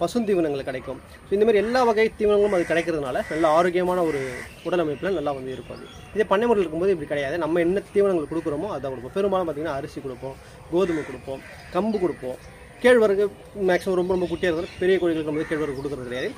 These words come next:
So இந்த மாதிரி நிறைய வகைகள் கொடுப்போம். But இது எல்லாமே கொடுத்தாலுமே அதுக்கு தேவையான சத்து கிடைச்சிருமா அப்படின்னு பாத்தீங்கன்னா கிடைக்காது. So நிறைய கால்சியம் டெஃபிஷியன்சி வரதுக்கான வாய்ப்புகள் இருக்கு, விட்டமின் டெஃபிஷியன்சி வரதுக்கான வாய்ப்புகள் இருக்கு. இந்த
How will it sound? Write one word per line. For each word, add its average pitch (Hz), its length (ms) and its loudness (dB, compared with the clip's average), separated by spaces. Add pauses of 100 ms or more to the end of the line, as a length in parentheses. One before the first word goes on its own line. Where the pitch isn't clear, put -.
(220)
So - 100 -4
இந்த 214 100 4
மாதிரி 202 160 2
நிறைய 185 220 2
வகைகள் 175 340 -2
கொடுப்போம். 185 320 -2 (340)
But 151 160 -4
இது 160 180 4
எல்லாமே 240 320 4
கொடுத்தாலுமே 160 500 2 (440)
அதுக்கு 175 220 4 (100)
தேவையான 208 320 2 (280)
சத்து 175 260 -2
கிடைச்சிருமா 175 380 0
அப்படின்னு 139 200 -2
பாத்தீங்கன்னா 147 320 -4
கிடைக்காது. 151 340 -2 (180)
So 175 120 2
நிறைய 165 180 2 (180)
கால்சியம் 202 440 2 (400)
டெஃபிஷியன்சி 151 460 -4
வரதுக்கான 131 360 -8
வாய்ப்புகள் 131 280 -8
இருக்கு, - 260 -12
விட்டமின் 196 320 0
டெஃபிஷியன்சி 147 400 -6
வரதுக்கான 131 360 -8
வாய்ப்புகள் 127 260 -10
இருக்கு. 120 140 -14 (340)
இந்த 220 160 2